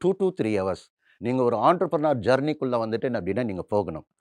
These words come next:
அப்ப நீங்க இப்ப என்ன பண்ணிட்டு இருக்கீங்களோ, அதை இன்னும் நல்லா பண்றதுக்கு ஃபைனலா நான் என்ன சொல்ல வரேன் அப்படின்னா,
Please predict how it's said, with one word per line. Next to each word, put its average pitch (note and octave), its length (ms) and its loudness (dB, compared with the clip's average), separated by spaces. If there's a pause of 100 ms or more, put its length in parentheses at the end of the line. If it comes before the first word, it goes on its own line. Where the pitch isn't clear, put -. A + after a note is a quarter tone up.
(240)
அப்ப C#3+ 220 0
நீங்க C3+ 200 2
இப்ப C3+ 200 2
என்ன D3+ 260 4
பண்ணிட்டு D3 420 2
இருக்கீங்களோ, A#2 460 0
அதை A2+ 260 0
இன்னும் D#3+ 260 0
நல்லா C3 460 2
பண்றதுக்கு A#2 640 -2 (100)
ஃபைனலா C#3+ 340 4
நான் A2+ 160 -2
என்ன A2+ 160 -2
சொல்ல G2+ 360 0
வரேன் D#2+ 140 -6
அப்படின்னா, D#2 360 -6